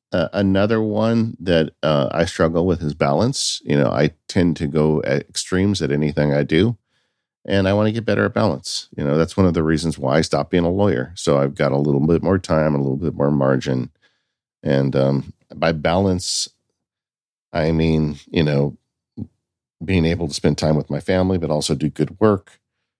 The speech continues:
But it goes beyond that, you know? It's also time for my hobbies and, you know,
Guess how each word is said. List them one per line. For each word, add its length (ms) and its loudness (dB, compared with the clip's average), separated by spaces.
But 120 0
it 80 0
goes 220 2
beyond 400 2
that, 220 -6
you 120 2
know? 240 2
It's 200 -2
also 340 2
time 320 0
for 140 -2
my 160 2
hobbies 720 -4
and, 380 -2
you 100 -2
know, 380 0